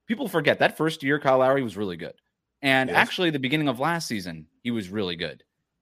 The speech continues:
Speaker 1: And then he had the injury, too many minutes, too many miles. The worst part was in that first year, he got hurt in the playoffs. And then last year, he was injured going into the playoffs and lost his starting job. And this year, he's not been good.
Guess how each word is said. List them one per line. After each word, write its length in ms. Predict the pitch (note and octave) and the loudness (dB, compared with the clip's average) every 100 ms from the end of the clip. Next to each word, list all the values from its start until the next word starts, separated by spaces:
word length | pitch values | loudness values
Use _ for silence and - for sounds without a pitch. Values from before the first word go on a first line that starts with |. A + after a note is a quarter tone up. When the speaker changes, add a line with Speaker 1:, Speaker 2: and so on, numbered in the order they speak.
| _ | _
Speaker 1:
And 160 | C3 B2+ | -2 2
then 180 | C#3 C#3+ | 4 4
he 100 | C#3 | 4
had 120 | A#2+ | 2
the 100 | A#2 | 2
injury, 480 | C#3 C#3+ D3+ D#3 C#3+ | 0 -2 -4 -6 -10
too 120 | - C3 | -6 -2
many 140 | A#2+ | 0
minutes, 420 | A2+ C3+ D3+ - | 0 0 0 -6
too 120 | - | -10
many 120 | A2+ G#2+ | -6 -2
miles. 520 | A#2 C3 C#3 C#3 - _ _ | 0 2 2 -2 -4 _ _
The 60 | - | -6
worst 300 | C#3 F#3 F#3 | 0 0 0
part 220 | D#3+ D3+ | -2 -2
was 140 | C3+ A#2+ | -2 -2
in 40 | |
that 180 | A#2+ A#2+ | -4 -4
first 260 | C3+ C3 - | -2 -4 -2
year, 120 | A#2+ | -4
he 60 | A#2 | -2
got 120 | G#2 | -2
hurt 220 | B2+ C3 | 0 0
in 60 | A#2+ | -2
the 80 | |
playoffs. 600 | G#2+ B2 A2+ F#2+ G2 - - _ _ _ | -2 0 2 2 -2 -6 -20 _ _ _
And 100 | B2+ | -4
then 160 | B2+ A#2+ | -2 0
last 320 | B2 C#3+ D3 | 0 -2 -2
year, 120 | B2+ | -4
he 100 | A2+ | -2
was 140 | A2 A2 | -4 -4
injured 300 | A2 G#2 G#2 | -4 -4 -4
going 200 | G#2+ A2 | -4 -2
into 140 | D3 | -2
the 80 | B2 | -2
playoffs 380 | - G2+ G2 F#2 | -2 0 0 -2
and 100 | G#2 | -4
lost 220 | G#2+ A2 | -4 -6
his 80 | G2 | -8
starting 260 | A#2+ B2 | -4 -4
job. 200 | A2 G2 | -2 -2
And 160 | G2 G2+ | -2 -4
this 180 | C#3+ C#3+ | -4 -4
year, 100 | G2+ | -6
he's 120 | G2 | -4
not 200 | A2+ - | -4 -4
been 140 | G#2+ | -6
good. 240 | F#2+ F2+ | -6 -6